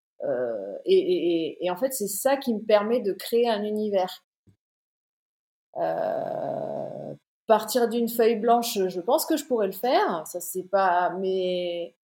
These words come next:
mais il y a pas ce, ce, ce, ce côté vieille pierre, ce côté histoire, heu, ce que,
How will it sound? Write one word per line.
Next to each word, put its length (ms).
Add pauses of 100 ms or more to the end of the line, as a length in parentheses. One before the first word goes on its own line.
(580)
mais 100
il 60
y 60
a 60
pas 180
ce, 220
ce, 640
ce, 380
ce 140
côté 440
vieille 380
pierre, 480
ce 120
côté 480
histoire, 920
heu, 80
ce 160 (280)
que, 60